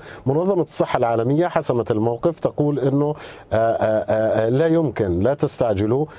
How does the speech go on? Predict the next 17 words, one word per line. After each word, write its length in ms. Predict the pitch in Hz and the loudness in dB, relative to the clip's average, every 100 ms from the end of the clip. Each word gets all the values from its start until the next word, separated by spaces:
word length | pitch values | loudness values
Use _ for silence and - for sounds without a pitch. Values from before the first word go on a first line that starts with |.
| - - | -20 -6
الاستعجال 720 | 123 135 - 131 127 143 131 | -2 -2 0 0 2 0 0
ربما 400 | 127 147 131 127 | 0 0 0 0
يؤدي 400 | 123 135 117 120 | 2 0 2 0
إلى 140 | 117 107 | 2 0
كارثة، 520 | 117 95 90 104 120 - - - - | 0 0 0 -2 -4 -10 -20 -8 -2
والرجال 1000 | 165 185 180 156 156 151 147 147 196 170 | 2 2 2 2 2 2 2 2 2 2
الاقتصاد 600 | 139 - 113 - 127 170 | 0 -2 -2 0 0 2
يدفعون 440 | 160 170 185 180 | 0 0 0 0
باتجاه 440 | 120 - 117 127 120 - - - - | 0 -2 0 -2 -4 -10 -20 -10 -6
استئناف 460 | - 147 135 120 | -2 0 0 0
الحياة 480 | 117 95 107 135 151 | -2 0 0 0 0
ويأخذون 580 | 139 151 - 143 160 156 | 2 0 0 0 2 0
ربما 380 | 135 135 123 127 | 0 0 0 0
بالنموذج 500 | 120 120 127 120 120 | 0 0 0 -2 -2
السويدي. 540 | 117 - 190 143 85 | -4 -2 0 0 0
النموذج 360 | 82 120 135 107 | 0 0 0 -2
السويدي 520 | 90 - 147 151 165 | -4 -2 0 0 -2